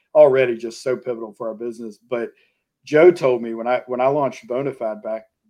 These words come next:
a long time ago, Joe walked into the booth. He said, "Man, I'm here for a couple of meetings. I gotta, I gotta leave in just a little bit." And he was like, "I wanna be a dealer. Do you have the territory?" And I was like, "Yes, we, we <laughs> reserved it for you."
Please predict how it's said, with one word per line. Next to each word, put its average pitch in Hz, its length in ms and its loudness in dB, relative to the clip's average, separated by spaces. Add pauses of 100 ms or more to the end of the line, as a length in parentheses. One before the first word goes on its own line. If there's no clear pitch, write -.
a 107 60 -20
long 139 220 -4
time 151 260 2
ago, 107 380 -8 (760)
Joe 139 220 4
walked 151 320 4
into 143 240 -6
the 139 80 2
booth. 127 320 -2
He 123 100 -12
said, 117 220 -10
"Man, 127 160 -8
I'm 117 120 -8
here 131 180 -6
for 123 140 -12
a - 140 -20
couple 131 220 -4
of 127 80 -6
meetings. 131 320 -10
I 110 80 -12
gotta, 107 220 -18 (140)
I 113 40 -16
gotta 107 140 -14
leave 117 240 -12
in 107 100 -16
just 110 240 -20
a 107 40 -18
little 135 240 -4
bit." 135 360 -2 (680)
And 117 140 -12
he 120 100 -6
was 120 120 -6
like, 110 140 -10
"I 107 60 -10
wanna 127 200 -6
be 135 160 -4
a 131 100 0
dealer. 127 360 -2
Do 117 100 -10
you 113 140 -6
have 131 180 -6
the 127 160 -10 (100)
territory?" 143 460 -2
And 123 100 -6
I 113 60 -6
was 107 100 -12
like, 101 160 -20
"Yes, 127 400 -10
we, 107 200 -20 (640)
we 123 200 -10
<laughs> - 20 -4
reserved 143 560 0
it 175 140 -2
for 180 220 0
you." 175 280 2